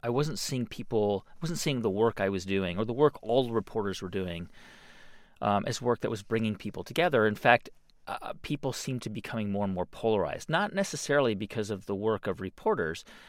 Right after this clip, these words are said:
just because people, I think, are naturally focused on confirming their own biases already, right? We, we know that human beings, um, are drawn to stories that tell them what they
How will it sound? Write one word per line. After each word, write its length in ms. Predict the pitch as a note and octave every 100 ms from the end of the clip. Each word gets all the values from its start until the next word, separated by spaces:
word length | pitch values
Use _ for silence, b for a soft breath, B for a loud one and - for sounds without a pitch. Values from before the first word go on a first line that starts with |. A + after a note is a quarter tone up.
| B B B A3+
just 260 | D#3+ -
because 340 | C#3 - C3+ -
people, 680 | - C#3+ C#3 C3+ B2+ B2 A#2+ b b b b - -
I 100 | B2+
think, 320 | - A#2 -
are 120 | G#2+ G#2
naturally 720 | G#2 A2 - G#2+ G#2 G2 F#2+ - -
focused 540 | - A#2+ A2+ G2+ -
on 520 | - G2+ G2 F#2+ F#2 - _ _ _ _ _ -
confirming 600 | - G#2 - B2+ A2 G#2 G2
their 200 | G2 -
own 200 | G#2 E2+
biases 580 | F2 F#2+ F#2 - D#2+
already, 320 | D2+ D#2+ D#2 -
right? 280 | F2 F2 G#2
We, 120 | F#2 G#2
we 140 | G#2+
know 300 | F#2+ F#2+ G2+
that 240 | E2+ C#2+ - -
human 320 | - - G2 F2
beings, 460 | F2+ F2 E2+ - b b b
um, 440 | - F#2 F2+ E2+ - _ - -
are 120 | A#2+
drawn 420 | A2+ A2+ A2 A2
to 100 | -
stories 380 | - B2 A2 G2+
that 180 | F2+ -
tell 200 | - A#2
them 140 | A2 G2+
what 140 | -
they 120 | F#2+